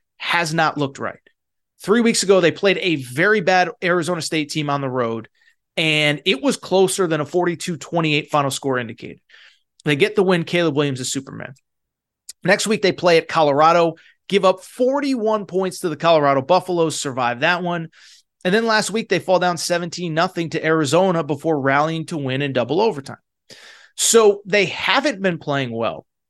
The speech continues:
And here's the scary part. This is actually the easy part of the schedule they just got through. The back half of the schedule, I've been talking about this since July and August. The back, have you seen what U S C has ahead?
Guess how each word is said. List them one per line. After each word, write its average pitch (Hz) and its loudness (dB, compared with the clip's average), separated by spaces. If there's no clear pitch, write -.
And 190 0
here's 269 0
the 190 0
scary 202 4
part. 127 -4
This 339 0
is 339 0
actually 285 0
the 208 -8
easy 277 0
part 330 2
of 262 -2
the 233 -2
schedule 262 0
they 196 0
just 214 -4
got 180 0
through. 180 -4
The 185 4
back 233 -2
half 254 -2
of 220 -14
the 202 0
schedule, - -2
I've 220 0
been 294 -4
talking 240 -2
about 196 -2
this 226 -2
since 165 -4
July 175 -2
and 147 -8
August. 190 0
The 170 -4
back, 277 0
have 226 0
you 359 2
seen 233 0
what 214 4
U 240 2
S 233 0
C 220 -2
has 170 0
ahead? 185 0